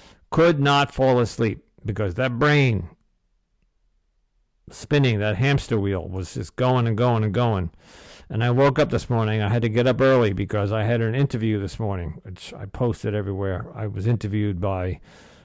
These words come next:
uh, Blog Talk Rad-, Blog Talk Radio, I think it's called. And I posted it on my Instagram. Um, yeah, li-, go listen to it if you can find it.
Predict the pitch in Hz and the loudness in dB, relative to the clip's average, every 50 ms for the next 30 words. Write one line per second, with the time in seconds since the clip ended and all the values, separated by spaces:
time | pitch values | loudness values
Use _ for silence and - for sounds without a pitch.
0 | _ _ - - - 90 95 95 101 113 120 127 123 117 - - 127 120 110 104 | _ _ -16 -12 -10 -8 -8 -6 -4 0 2 2 2 2 0 -2 0 0 0 0
1 | 95 98 110 113 113 110 - - _ 147 156 - _ - - 120 117 120 120 120 | 0 0 2 2 2 0 -2 -8 _ -20 -20 -20 _ -4 -2 0 2 4 4 4
2 | 131 143 147 143 143 - - - - _ _ _ _ _ _ - - - 127 120 | 4 4 2 0 -2 -4 -6 -14 -20 _ _ _ _ _ _ -14 -4 0 0 2
3 | 117 - - 104 110 113 107 92 98 95 90 90 87 90 - 110 92 - 85 - | 0 0 -2 0 0 2 2 0 -2 -4 -4 -6 -8 -8 -8 -8 -10 -10 -12 -10
4 | - - 101 90 82 80 - - - - - - - - - - - _ - 120 | -10 -8 -6 -6 -6 -8 -12 -16 -20 -18 -16 -16 -16 -16 -18 -20 -20 _ -8 -6
5 | 110 107 104 101 71 107 110 - - 135 131 - - - 117 110 107 110 110 107 | -4 -4 -4 -4 -4 -6 -2 0 2 2 2 2 0 0 0 2 2 0 0 0
6 | 104 104 110 110 113 107 - - 92 107 101 95 92 90 - - - _ _ _ | 0 0 0 0 -2 -2 -4 -6 -6 -4 -4 -4 -4 -6 -8 -10 -16 _ _ _
7 | _ _ _ _ _ _ _ _ _ _ _ _ _ _ _ - _ - - - | _ _ _ _ _ _ _ _ _ _ _ _ _ _ _ -16 _ -14 -8 -2
8 | 127 123 117 110 101 95 98 98 - _ _ _ _ _ _ _ _ _ _ _ | 0 2 2 4 2 2 0 -2 -6 _ _ _ _ _ _ _ _ _ _ _
9 | _ _ _ - 117 110 92 95 117 139 131 - 131 123 117 113 110 - 135 113 | _ _ _ -2 -2 -2 0 0 0 0 0 2 2 4 4 2 2 2 0 0
10 | - - 117 98 101 95 90 95 95 - 101 90 - - 113 104 101 92 92 98 | 0 0 0 0 0 0 -2 -4 -4 -2 -2 -2 -2 -2 -2 -2 0 -2 -2 -4
11 | - | -6